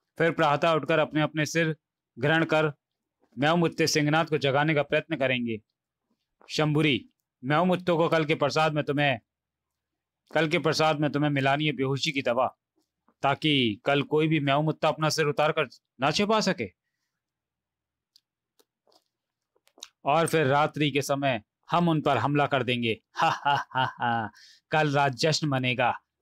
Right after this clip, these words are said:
कुकुरमुत्तों की बस्ती में और सबको खाने को मिलेगा म्याऊमुत्तों का दिमाग। हा, हा, हा, हा, हा। बस्ती पहुंचने के बाद बांकेलाल विक्रम सिंह, आप भी इष्ट देव का प्रसाद ग्रहण करेंगे? प्रसाद? कुछ ही दूर खड़ा प्रसाद बांटता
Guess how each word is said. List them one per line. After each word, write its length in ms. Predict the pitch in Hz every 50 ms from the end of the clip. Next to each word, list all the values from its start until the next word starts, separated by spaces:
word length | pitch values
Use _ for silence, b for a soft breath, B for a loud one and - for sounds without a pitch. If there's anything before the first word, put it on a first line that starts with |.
| _ -
कुकुरमुत्तों 580 | 160 156 - 175 160 160 147 - - 165 151
की 100 | 131 131
बस्ती 400 | 117 139 143 139 - - 156 139
में 220 | 131 123 117 104 - _ _ _ _ _ -
और 100 | 131 139
सबको 340 | - - 180 175 180 180 147
खाने 340 | - - 143 147 151 151 135
को 100 | 143 139
मिलेगा 300 | 135 131 135 135 139 135
म्याऊमुत्तों 580 | 131 131 139 147 151 143 135 - - - 143
का 100 | 127 131
दिमाग। 500 | 123 - 131 127 139 139 135 131 127 -
हा, 160 | - - -
हा, 300 | - - - - 156 151 143 - _ -
हा, 160 | 151 147 - - _ -
हा, 80 | 139 135
हा। 300 | - _ - 131 120 - _ _ _ _ _ _ _ _ _ _ _ _ _ _ _ _ - _ -
बस्ती 360 | 117 160 170 127 - - 196
पहुंचने 420 | - 175 151 151 139 143 143 156 147
के 80 | 139
बाद 300 | 127 107 127 127 127 120 _ _ _ _ _ _ _ _ _ _ -
बांकेलाल 480 | 123 143 143 143 143 160 156 160 160 156
विक्रम 320 | 135 135 131 143 147 151
सिंह, 240 | 147 - 185 190 185 - _ _ _ _ - -
आप 160 | 139 151 170
भी 320 | 156 165 170 165 180 170
इष्ट 160 | 160 - - 156
देव 180 | 139 156 156
का 100 | 143 156
प्रसाद 320 | 123 135 117 147 156 156 135
ग्रहण 240 | 123 139 147 151
करेंगे? 420 | 135 143 135 160 202 214 190 113 - _ _ _ _ _ _ _ _ _ -
प्रसाद? 420 | 147 - - 151 147 165 214 214 - - _ _ _ _ _ _ _ _ _ _ _ _ _ _ _ _ _
कुछ 200 | - 175 175 -
ही 100 | 208 190
दूर 240 | 135 156 160 165 151
खड़ा 260 | - 131 139 147 151
प्रसाद 400 | 143 - 139 - - 156 156 143
बांटता 560 | 117 139 143 143 _ - 156 143 131 104 -